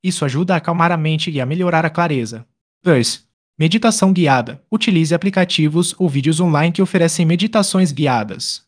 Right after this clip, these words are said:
Essas práticas podem ajudar a direcionar sua atenção e a treinar sua mente para se manter focada.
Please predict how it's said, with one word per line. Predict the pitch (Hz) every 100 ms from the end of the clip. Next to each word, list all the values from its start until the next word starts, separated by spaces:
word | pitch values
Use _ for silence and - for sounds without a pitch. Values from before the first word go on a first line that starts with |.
| _ _ _
Essas | 165 180 165
práticas | 165 151 160 160 156
podem | - 208 220 208
ajudar | 190 151 151
a | 156
direcionar | 175 185 214 175 160
sua | 156 196
atenção | 190 208 196 180 175 180
e | 170
a |
treinar | 180 202 185 165 160
sua | 185
mente | 156 160 156
para | - 151
se | 151 -
manter | 180 180 180
focada. | 190 165 156 143 120 101 71